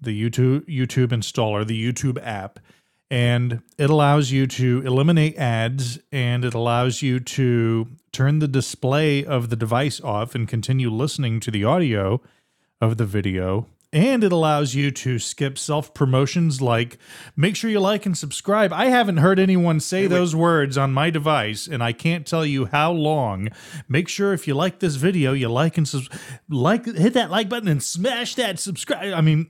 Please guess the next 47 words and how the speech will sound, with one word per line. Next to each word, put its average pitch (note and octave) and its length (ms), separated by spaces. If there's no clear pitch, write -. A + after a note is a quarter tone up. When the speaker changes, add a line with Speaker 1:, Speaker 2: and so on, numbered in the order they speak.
Speaker 1:
<clears throat> F3 260
Speaker 2:
So D3+ 140
Speaker 1:
I D#3+ 60
Speaker 2:
wait D3 40
Speaker 1:
have C#3+ 100
Speaker 2:
a D3 40
Speaker 1:
not E3 160
Speaker 2:
minute. D3 60
Speaker 1:
heard D#3 200
that C3+ 160
in B2 120
so D#3 240
long. C3 560
If D3 400
someone E3 640
in D#3+ 140
the D3 80
middle E3 240
of D#3+ 100
their D3+ 140
video D#3 300
says, D3+ 480
"And C3+ 160
that's C4+ 240
why, D3+ 360
uh, D3 440
if D#3 240
you G3+ 240
think F#3+ 480
this D#3 380
is D#3+ 120
for C#3+ 140
you, G3+ 280
you D3 180
probably E3+ 560
ought D3 100
to C3 100
check E3 300
out C#3+ 200
Squarespace," D#3+ 920
because D#3 480
it D3+ 220
cuts C#3+ 260
all A#2+ 160
of G#2 120
that E3 200
out. G3+ 400